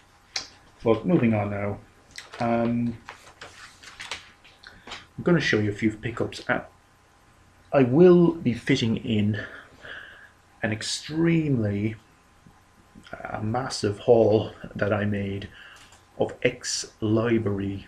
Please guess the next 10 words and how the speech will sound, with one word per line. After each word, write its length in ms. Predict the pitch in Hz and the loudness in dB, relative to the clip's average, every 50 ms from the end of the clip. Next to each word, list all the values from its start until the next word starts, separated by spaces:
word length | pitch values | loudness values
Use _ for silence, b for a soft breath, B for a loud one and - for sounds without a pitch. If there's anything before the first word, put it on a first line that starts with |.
| - _ _ _ _ _ _ _ - - _ _ _ _ - | -20 _ _ _ _ _ _ _ -20 -20 _ _ _ _ -12
uh, 320 | 110 107 101 98 95 95 95 | -8 -8 -6 -6 -6 -8 -8
records, 600 | 104 104 104 - - 101 101 98 101 98 - - - | -8 -10 -10 -8 -8 -6 -6 -6 -8 -10 -12 -12 -12
X 240 | - - - - - | -12 -12 -10 -10 -8
Library 420 | - 113 107 104 104 104 101 104 | -4 -4 -2 -4 -4 -4 -6 -4
vinyl. 520 | 104 104 104 104 104 107 104 98 95 98 92 - - _ _ _ - - - | -4 -4 -2 -2 -2 -2 -4 -4 -6 -10 -12 -14 -20 _ _ _ -20 -12 -8
Um, 520 | - 104 98 101 101 98 98 101 101 101 - B B B B B B B B B B B B B _ _ _ _ _ _ _ _ _ _ _ _ _ _ _ - _ _ _ _ - - | -6 -6 -4 -6 -6 -6 -6 -6 -8 -8 -10 B B B B B B B B B B B B B _ _ _ _ _ _ _ _ _ _ _ _ _ _ _ -20 _ _ _ _ -16 -2
uh, 140 | - 123 120 | 0 2 2
these 320 | 120 117 151 180 190 175 170 | 2 2 2 2 2 4 4
are, 320 | 156 139 131 - - - - - - - - | 4 4 4 2 -4 -10 -12 -18 -20 -14 -6
okay, 400 | - - - - 104 101 98 | -6 -6 0 0 0 0 0